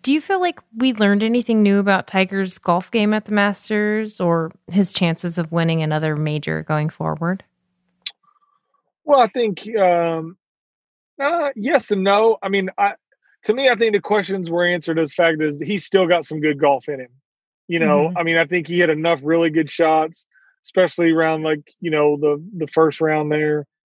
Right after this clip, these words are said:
Speaker 2: um, and then the finish on Sunday. The question is, you know, um, i-, is, I mean, to me, the question is, is how's his body doing? I mean, I think that's the million dollar question going forward is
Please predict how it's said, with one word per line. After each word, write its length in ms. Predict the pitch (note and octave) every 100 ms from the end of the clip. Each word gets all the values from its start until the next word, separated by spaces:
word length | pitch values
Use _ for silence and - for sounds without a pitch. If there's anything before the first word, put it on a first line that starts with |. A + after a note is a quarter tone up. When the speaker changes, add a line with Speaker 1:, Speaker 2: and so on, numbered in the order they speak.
| _
Speaker 2:
um, 180 | D3+ D3+ F3+
and 180 | F3
then 100 | D#3+ D#3+
the 100 | C#3
finish 420 | - F3 D#3 -
on 140 | D3
Sunday. 500 | C#3 F3 E3 D3 D3 - _ _ _ _ _ _ _ _
The 80 | F3+
question 480 | - A3 G3+ F3 F3
is, 560 | F3 E3+ D#3+ - - _
you 140 | F#3 E3+
know, 400 | D#3+ D#3 D#3 -
um, 440 | F#3+ E3+ E3 E3 F3 _ _ _ _ _ _ _ _ _ _ _ _
i-, 60 | G3+
is, 460 | F#3+ G3+ F#3+ D3+ F3
I 60 | G3+
mean, 180 | G#3+ G3
to 100 | A3
me, 120 | B3+
the 140 | G#3
question 380 | F#3 G#3 F#3+ E3
is, 180 | F#3+ D3+
is 180 | D3 E3 D#3
how's 240 | F3 D3+
his 100 | D3
body 320 | C#3+ D3+ C3+
doing? 360 | C3 B2 A#2 D3+ -
I 40 |
mean, 100 | D3+ D3+
I 40 |
think 180 | D#3 D3+
that's 200 | D#3 -
the 100 | D3
million 340 | D#3 D#3 D3
dollar 220 | D3+ C#3
question 440 | C3 D#3+ D#3 D3+ C#3
going 220 | C#3 C3
forward 480 | - D#3+ D#3+ D#3 C#3+
is 320 | C#3+ C#3 -